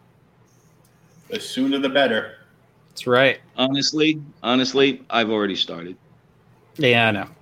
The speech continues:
Speaker 1: 'Cause, you know, now at the end of the month, I'm gonna have, uh, four new books to read in my ma-, in my mail. So, uh,
Speaker 2: Yeah, you will.
Speaker 1: so I gotta read 'em, and then, then I'm gonna, you know, hit you up and be like,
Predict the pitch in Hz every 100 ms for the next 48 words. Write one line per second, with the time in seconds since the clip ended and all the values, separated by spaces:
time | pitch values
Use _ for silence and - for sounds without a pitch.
0 | _ _ _ _ - 117 113 - - 143
1 | 107 101 - _ _ _ - 131 127 117
2 | 120 120 123 117 113 127 104 101 107 107
3 | 104 104 101 95 90 101 95 90 90 -
4 | - - _ _ _ _ _ - 120 113
5 | 110 95 113 120 - 98 98 92 95 90
6 | 98 - - 101 98 98 98 107 87 85
7 | - 98 90 90 87 85 85 - _ _
8 | _ _ _ 123 120 143 110 110 107 -
9 | _ _ _ _ _ _ _ _ _ _
10 | _ _ - _ _ - 110 127 117 117
11 | 123 110 98 101 107 104 98 - - 101
12 | 110 107 107 98 - - 104 95 87 -
13 | _ _ _ - 110 101 117 107 95 98
14 | 95 98 -